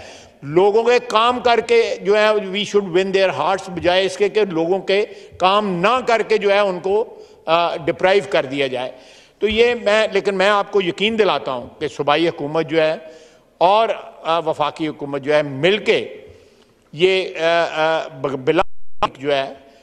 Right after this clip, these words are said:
लोगों की इमदाद कर रहे हैं। लेकिन मेरे भाई की अगर कोई जेन्युइन, अ, grievance है मैं check कर लूँगा, मैं Prime Minister साहब से बात करूँगा,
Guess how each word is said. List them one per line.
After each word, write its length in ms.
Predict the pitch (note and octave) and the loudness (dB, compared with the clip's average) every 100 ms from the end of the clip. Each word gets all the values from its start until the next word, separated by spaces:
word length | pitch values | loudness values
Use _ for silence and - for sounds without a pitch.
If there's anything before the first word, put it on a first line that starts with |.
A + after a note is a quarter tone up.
| _ - | _ -6
लोगों 280 | B2+ C#3+ E3+ | -2 -2 -2
की 120 | D#3+ | -2
इमदाद 400 | E3 C#3 C#3 D#3 F3 | -2 0 0 -2 0
कर 140 | E3 | 0
रहे 120 | E3+ | 2
हैं। 120 | G3 | 2
लेकिन 540 | A3 F3 - E3+ C#3+ - | 2 0 -2 -6 -6 -12
मेरे 300 | C#3 C#3+ D3+ | -4 0 0
भाई 440 | B2 B2 A2+ A#2+ C#3 | -2 -6 -6 -4 -6
की 200 | D#3 D3+ | -4 -2
अगर 260 | C3+ D3 | 0 0
कोई 460 | - C#3+ C3+ C3 B2 | -2 -6 -6 -10 -6
जेन्युइन, 440 | A#2+ C3 C#3+ D3 C#3+ | -4 -2 -4 -4 -2
अ, 320 | C#3 C3 C3 | -2 -2 -4
grievance 600 | A2+ A2 A#2+ C3 D3 D#3+ | -6 -10 -8 -6 -6 -4
है 100 | F3 | -4
मैं 160 | D3 | -4
check 300 | C#3 - A#2+ | -4 -6 -6
कर 140 | C3+ A#2+ | -4 -4
लूँगा, 320 | B2 C#3 E3+ | -4 -2 -2
मैं 160 | E3 D3 | -2 -4
Prime 200 | A#2+ A#2+ | -6 -8
Minister 220 | A#2+ - | -12 -12
साहब 220 | - D3 | -4 -4
से 60 | D#3+ | 0
बात 280 | D3+ D3+ - | 0 0 2
करूँगा, 420 | F3 F3+ G3 - | 0 2 0 -2